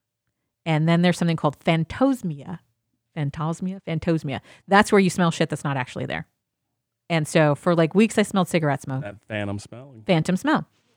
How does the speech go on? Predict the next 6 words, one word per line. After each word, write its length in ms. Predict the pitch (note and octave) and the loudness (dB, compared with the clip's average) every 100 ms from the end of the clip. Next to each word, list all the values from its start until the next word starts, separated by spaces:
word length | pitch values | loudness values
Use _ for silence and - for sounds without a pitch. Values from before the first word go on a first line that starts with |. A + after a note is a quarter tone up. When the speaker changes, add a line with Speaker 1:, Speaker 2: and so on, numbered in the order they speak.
| _ - | _ 2
Speaker 1:
And 540 | F3+ E3+ E3 E3 E3 | 4 6 4 4 6
then 100 | F#3+ | 6
I 60 | F#3+ | 6
smelled, 420 | - F#3+ F3+ D#3+ | 6 6 6 4
um, 460 | E3+ D#3+ D3 D3 D3 _ | 4 4 2 -2 -8 _
fertilizer 800 | - C4 B3+ E3+ D#3 - - | 4 6 8 6 0 -8 -12